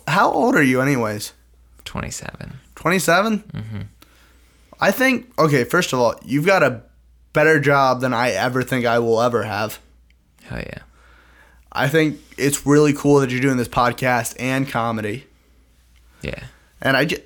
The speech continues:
Speaker 1: I don't know, man. You just, you seem to know how to talk to me, at least, you know?
Speaker 2: Yeah.
Speaker 1: And maybe
Speaker 2: It's not easy.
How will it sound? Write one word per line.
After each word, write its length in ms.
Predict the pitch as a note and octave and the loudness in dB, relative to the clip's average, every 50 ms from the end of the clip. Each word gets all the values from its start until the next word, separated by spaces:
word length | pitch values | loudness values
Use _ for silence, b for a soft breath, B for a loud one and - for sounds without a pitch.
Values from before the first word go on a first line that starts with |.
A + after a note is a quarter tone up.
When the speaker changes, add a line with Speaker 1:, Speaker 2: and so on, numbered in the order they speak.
| - - | -4 0
Speaker 1:
I 100 | E3+ G#3 | 2 4
don't 160 | B3 B3 A#3+ | 4 4 4
know, 160 | B3 B3 A3+ | 4 4 4
man. 320 | F3 C#3+ C#3+ C#3+ C#3+ C#3 | 4 2 2 2 2 0
You 160 | C#3 D#3 F3+ F3+ | 0 -2 -2 0
just, 340 | G3 G#3 G#3+ - - - - _ - - - - _ - | 0 2 2 0 -2 -6 -10 _ -20 -20 -20 -20 _ -8
you 200 | - C#3+ D#3 D3+ | -4 -2 -2 0
seem 340 | - - G3 G3+ G#3 A3+ G3+ | 0 0 0 2 0 0 0
to 80 | G#3 | 0
know 400 | F#3+ F3+ F3 F3 F3+ F3+ F3 D#3+ | 2 2 4 4 4 2 2 2
how 240 | D3+ D3 D3+ D3 D#3 | 2 2 2 2 2
to 100 | D#3 D3+ | 2 2
talk 340 | D3 - D3+ D3+ D#3 D3 - | 2 2 2 2 2 0 -2
to 100 | - C#3 | -4 -2
me, 420 | C3 A#2+ B2 C3+ C#3+ D3 C#3 A2+ F#2 | 0 0 2 4 4 4 4 4 2
at 100 | F#2 F2+ | -2 -6
least, 440 | E2+ F2+ F#2 F2 C#2+ - - - A2+ | -8 -8 -8 -8 -8 -10 -10 -8 -6
you 100 | A2+ A2+ | -4 -4
know? 240 | A2+ A2+ A#2 A#2+ - _ _ _ _ _ _ _ _ _ - | -2 -2 -2 -4 -6 _ _ _ _ _ _ _ _ _ -16
Speaker 2:
Yeah. 160 | - - - - - - - b b b b b b b b | -14 -14 -14 -14 -16 -18 -20 b b b b b b b b
Speaker 1:
And 380 | - C#3+ D#3 D3+ C3+ A#2+ - - | -2 0 0 0 -2 -4 -8 -8
maybe 280 | - D3+ E3+ F3+ A#2 A2+ | -4 -2 0 2 2 2
Speaker 2:
It's 60 | G#2+ | 2
not 60 | G#2+ | 2
easy. 340 | A2 A2 G#2 F#2+ F#2+ - - | 2 0 0 -2 -6 -12 -16